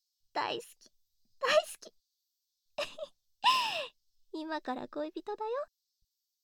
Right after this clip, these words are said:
恋人。夏ってやっ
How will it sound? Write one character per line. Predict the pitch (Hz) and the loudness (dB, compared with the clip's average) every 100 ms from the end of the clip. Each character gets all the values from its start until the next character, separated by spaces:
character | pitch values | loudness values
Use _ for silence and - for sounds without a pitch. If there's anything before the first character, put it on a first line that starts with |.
| _ _ _ _ _ _ - - _ | _ _ _ _ _ _ -20 -20 _
恋 | - 240 220 _ _ _ _ 285 302 - - - - - | -8 -8 -8 _ _ _ _ -4 -4 -4 -16 -20 -20 -6
人。 | 294 285 - - - - - 554 - _ _ _ _ _ - 554 - - - _ _ _ _ _ _ _ _ _ _ _ _ - - - - - - | -4 -4 -10 -20 -20 -20 -2 0 0 _ _ _ _ _ -6 -6 -8 -18 -20 _ _ _ _ _ _ _ _ _ _ _ _ -20 -20 -20 -20 -16 -8
夏 | 220 - - | -8 -8 -10
っ | |
て | - - - | -10 -10 -10
や | |
っ | 226 | -10